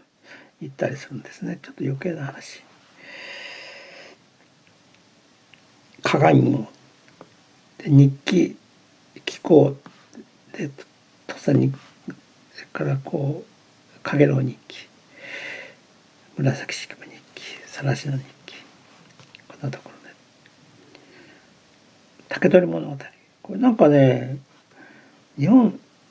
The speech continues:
日本っていうか、さ-、世界最古の物語。で、かぐや姫が、あの、こ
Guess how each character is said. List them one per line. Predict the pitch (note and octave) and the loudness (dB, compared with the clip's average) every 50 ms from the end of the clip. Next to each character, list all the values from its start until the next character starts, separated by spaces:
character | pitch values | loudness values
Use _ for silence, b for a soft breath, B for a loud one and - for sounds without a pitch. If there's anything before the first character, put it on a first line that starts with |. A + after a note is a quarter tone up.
| _ | _
日 | - - | -2 6
本 | A3+ C#4 C#4+ C4 G#3+ | 8 10 10 10 8
っ | |
て | - - - | 6 2 0
い | |
う | - | 0
か、 | - | 0
さ-、 | C3+ - - B3+ - - - - _ _ _ _ | -2 2 4 4 4 4 0 -8 _ _ _ _
世 | - - - C4+ | -6 -4 -2 -2
界 | - - - B3+ - | -2 2 4 4 4
最 | - - - D4+ D4+ D4+ | 4 6 8 10 10 10
古 | - - F3+ D#3 | 8 6 6 8
の | C#3+ C3 | 6 6
物 | A#2 A#2 B2 B2+ C3+ | 4 4 4 4 6
語。 | C#3+ C#3 | 4 4
で、 | C#3 E3+ D3 C3+ B2+ C3 C3 C3+ - - _ _ - - - - - - _ _ - - _ _ _ _ _ _ _ _ _ _ _ - A3 G#3 | 4 2 0 -2 -2 -4 -6 -8 -10 -14 _ _ -20 -20 -20 -20 -20 -20 _ _ -20 -20 _ _ _ _ _ _ _ _ _ _ _ -4 -4 0
か | - - B3 | 2 4 6
ぐ | B3 C4+ | 10 10
や | C#4+ C#4 | 10 10
姫 | C4+ - - G3+ F3+ F3+ F#3 | 8 8 8 8 10 10 8
が、 | E3+ E3 D#3+ E3 D#3 D3+ D3 D#3 D#3 D#3+ - _ _ _ _ _ _ _ _ _ _ _ _ _ _ _ _ _ _ _ _ _ _ _ - | 8 8 8 8 8 6 4 4 2 -4 -10 _ _ _ _ _ _ _ _ _ _ _ _ _ _ _ _ _ _ _ _ _ _ _ -6
あ | F3+ F3 | -4 -2
の、 | E3+ F3 E3 D3 | -2 -2 -2 -4
こ | C#3 - - E3 D#3+ D#3+ D#3+ D#3+ - - | -4 -4 -2 -2 -2 -4 -4 -6 -8 -10